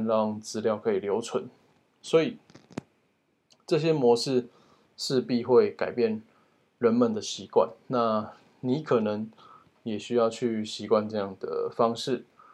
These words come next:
和习惯这样的一个，包含刚刚讲等待感或者是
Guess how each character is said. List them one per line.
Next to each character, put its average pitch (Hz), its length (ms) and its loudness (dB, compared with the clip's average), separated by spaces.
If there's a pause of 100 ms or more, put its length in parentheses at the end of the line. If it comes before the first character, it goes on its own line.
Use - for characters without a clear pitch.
(300)
和 113 500 0 (360)
习 110 280 -10
惯 110 300 2
这 107 100 -4
样 104 200 -2
的 98 140 -6
一 - 80 -10
个， 69 380 -4
包 107 120 0
含 101 120 -6
刚 98 200 -6
刚 107 100 -8
讲 107 180 -6 (120)
等 - 200 -2
待 120 180 6
感 - 260 -4
或 120 160 -4
者 107 100 -6
是 120 380 -2